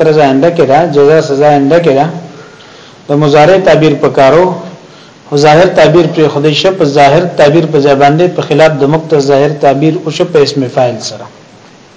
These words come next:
خبر هم ځان ته راځي؟ نو دا د هغې لپاره مثال شي.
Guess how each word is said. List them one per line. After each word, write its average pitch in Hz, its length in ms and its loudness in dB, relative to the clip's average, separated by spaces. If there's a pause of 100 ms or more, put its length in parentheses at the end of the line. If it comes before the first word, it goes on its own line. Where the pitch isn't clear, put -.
(760)
خبر 170 180 2
هم 185 100 2
ځان 180 260 0
ته 165 60 2
راځي؟ 160 260 0 (1900)
نو 143 120 0
دا 147 140 2
د 139 60 2
هغې 139 240 4
لپاره 147 260 2
مثال 123 460 -4
شي. - 200 -10